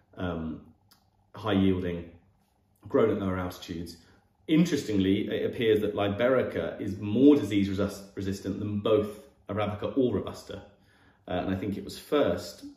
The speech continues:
propagated commercially, uh, in the Philippines. But there are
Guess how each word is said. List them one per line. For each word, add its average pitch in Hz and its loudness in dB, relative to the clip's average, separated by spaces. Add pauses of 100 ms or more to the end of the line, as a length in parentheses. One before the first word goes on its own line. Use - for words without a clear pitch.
propagated 87 -6 (440)
commercially, 104 -6 (440)
uh, 95 -6
in 98 0
the 90 0
Philippines. 95 -6 (600)
But 127 4
there 113 4
are 107 2